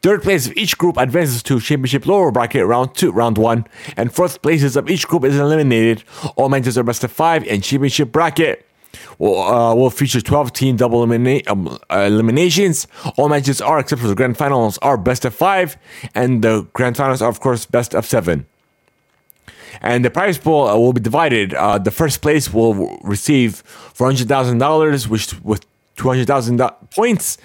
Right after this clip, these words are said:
The second place will receive two hundred twenty, uh, thousand dollars with tw-, hundred twenty, hundred twenty thousand points. Third place, a hundred ten thousand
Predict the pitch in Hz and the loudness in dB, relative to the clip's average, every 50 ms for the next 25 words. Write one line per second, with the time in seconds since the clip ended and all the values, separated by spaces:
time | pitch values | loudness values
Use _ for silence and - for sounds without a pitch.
0 | - - - - - - - _ _ 90 - - 208 208 147 175 165 139 147 143 | -20 -20 -20 -20 -20 -20 -20 _ _ -10 -4 -2 0 0 0 0 -2 0 2 0
1 | 139 123 123 123 131 127 120 113 123 127 120 - - 151 147 139 131 120 - 180 | 0 0 2 2 2 2 2 2 0 0 0 2 0 0 0 0 -4 -2 0 2
2 | 208 208 185 143 - 143 107 - - 82 104 - - - 82 98 90 87 76 - | 2 2 0 0 0 -4 -4 -2 -4 -6 -6 -6 -4 -2 0 2 2 2 0 -4
3 | _ _ _ _ _ - 113 120 110 117 113 120 117 110 107 104 92 90 104 110 | _ _ _ _ _ -2 -2 0 0 2 2 2 2 2 2 0 0 -2 -4 -4
4 | - - - - 127 98 95 110 127 131 127 117 - - 127 123 113 - 139 123 | -4 -6 -4 -2 0 0 2 0 0 0 0 -2 -2 0 -2 -2 0 0 0 0
5 | 123 - - - - 117 127 123 123 107 - - 139 127 120 - 131 127 113 117 | 0 -2 -4 -6 -4 -4 -2 -2 -2 -4 -2 -2 -2 0 0 0 0 0 0 -2
6 | 110 - 180 214 220 190 147 - - - _ - - - - - - - 139 156 | -2 0 0 2 2 0 -2 -4 -10 -18 _ -20 -20 -20 -20 -20 -4 0 0 0
7 | 151 143 - 160 156 147 - 135 117 123 127 139 135 135 123 - 143 135 127 123 | 0 0 0 0 0 0 0 -2 -2 0 0 0 0 -2 0 0 -2 -2 0 -2
8 | 127 - - _ _ _ _ _ _ _ _ _ 123 139 147 139 139 139 131 92 | -4 -4 -4 _ _ _ _ _ _ _ _ _ -2 0 0 0 0 0 0 -4